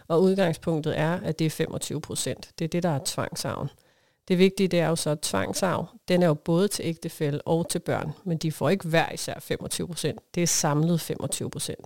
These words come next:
Det er der mange, der har en misforståelse omkring, at det er femogtyve procent til hver. Så vil det være et problem med fem børn. Øh, det, der ligger i tvangsarven, det er, at den kan man ikke råde over. Og den bliver delt mellem ægtefælle og børn. Så det vil sige, har man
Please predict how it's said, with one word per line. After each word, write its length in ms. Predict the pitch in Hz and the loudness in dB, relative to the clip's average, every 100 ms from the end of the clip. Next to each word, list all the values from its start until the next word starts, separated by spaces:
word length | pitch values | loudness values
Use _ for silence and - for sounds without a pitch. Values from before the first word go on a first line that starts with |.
| - | -6
Det 60 | 175 | 0
er 40 | |
der 100 | 165 | 2
mange, 340 | 165 151 156 170 | 4 4 2 2
der 60 | |
har 160 | 143 139 | 0 2
en 120 | 151 | 4
misforståelse 720 | 151 - - - - - 147 | 4 2 -4 -6 -4 -4 -2
omkring, 360 | 135 - 139 - - | -2 -2 -4 -6 -8
at 140 | 151 | -8
det 60 | 151 | -6
er 40 | |
femogtyve 500 | 147 160 - - 165 | -2 -2 -2 -4 -2
procent 360 | 160 - 151 - | -2 -2 -2 -2
til 120 | 170 | -2
hver. 140 | 156 - - - | -2 -2 -6 -6
Så 180 | 170 | 0
vil 160 | 165 160 | 2 2
det 80 | 160 | 2
være 80 | 143 | 0
et 60 | |
problem 400 | - 160 160 143 - | 0 -2 -2 -4 -6
med 120 | 170 | -4
fem 200 | 160 151 - | -2 -2 -2
børn. 200 | - - - - - - - _ - | -4 -6 -12 -20 -20 -20 -20 _ 4
Øh, 320 | 151 131 - - - | 4 4 -6 -6 4
det, 140 | 208 | 6
der 80 | 196 | 6
ligger 320 | 175 170 175 | 2 4 6
i 280 | 175 147 - | 4 2 -2
tvangsarven, 640 | - 196 196 190 156 151 156 | 0 2 2 0 0 0 2
det 120 | 175 | 2
er, 40 | |
at 80 | 160 | 2
den 100 | 170 | 2
kan 120 | 175 | 4
man 100 | 165 | 4
ikke 140 | 170 165 | 4 2
råde 340 | 147 143 156 | 2 2 2
over. 200 | 127 - - _ _ _ _ _ | -2 -6 -14 _ _ _ _ _
Og 100 | 165 | 0
den 180 | 165 151 | 2 2
bliver 140 | - - - | 0 -2 0
delt 360 | 247 - - _ - | 2 0 -6 _ -2
mellem 340 | 175 110 - - | 0 2 0 2
ægtefælle 600 | 208 - 220 - 190 180 - | 2 2 -6 0 0 0 -4
og 120 | 185 | -4
børn. 300 | - - 147 - _ | -2 -4 -6 -8 _
Så 120 | - | -4
det 120 | 170 180 | 0 2
vil 80 | |
sige, 220 | 170 185 170 | 4 4 4
har 240 | 185 214 | 2 0
man 200 | 220 175 | 2 0